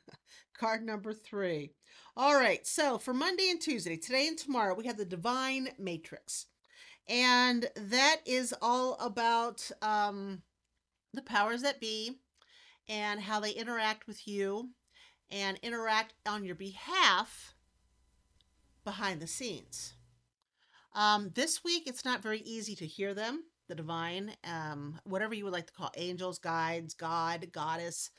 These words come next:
um, w-, whatever you will call them. It's not easy to hear them this week, um, 'cause I drew the, I drew the energy out for the Coffee Connection group, and, ugh,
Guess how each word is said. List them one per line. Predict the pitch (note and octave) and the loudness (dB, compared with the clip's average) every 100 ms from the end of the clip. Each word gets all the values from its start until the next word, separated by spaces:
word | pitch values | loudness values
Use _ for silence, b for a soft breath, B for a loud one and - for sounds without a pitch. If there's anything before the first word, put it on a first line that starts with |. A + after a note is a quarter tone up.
| B B B B | B B B B
um, | - D2 D2 - | -10 -10 -10 -10
w-, | G3+ F#3+ | -12 -10
whatever | - F#3 A3 C4 | -12 -4 2 2
you | C4+ B3 | 2 -2
will | B3 | -4
call | B3+ A#3+ A3 | 0 0 0
them. | D3 A2 A#2 | -4 -8 -10
It's | - F3 - | -10 -8 -6
not | A#3+ C#4+ - | -2 -2 -4
easy | A#3 A3+ A3 | -12 -10 -8
to | F3+ | -8
hear | F3+ - G#3 A3 | -10 -6 -4 -2
them | B3 C4 D#4 - b b b b | -2 -2 -6 -10 b b b b
this | G#3 A3+ B3 - | -6 -2 -2 -2
week, | B3 C4 C4+ - - | -2 -2 -4 -14 -10
um, | F#3 F3+ E3+ E3 E3 | -6 -4 -4 -6 -8
'cause | G3 E3 | -10 -10
I | |
drew | D#3 G3+ F#3+ | -8 -8 -8
the, | F3 D3+ D#3 | -6 -8 -10
I | |
drew | F3 G#3 | -10 -6
the | F#3 F3+ | -4 -4
energy | F#3+ F#3 G3 | -4 -4 -4
out | F#3+ F#3 F#3+ | 0 -2 -4
for | - E3+ | -8 -8
the | D#3 | -8
Coffee | D#3 F3 F3 | -8 -10 -10
Connection | - F3 F3+ - F#3+ | -16 -12 -12 -12 -14
group, | F3+ F#3 F#3+ B B B | -8 -8 -8 B B B
and, | - A3 G#3+ | -10 -10 -8
ugh, | - | -12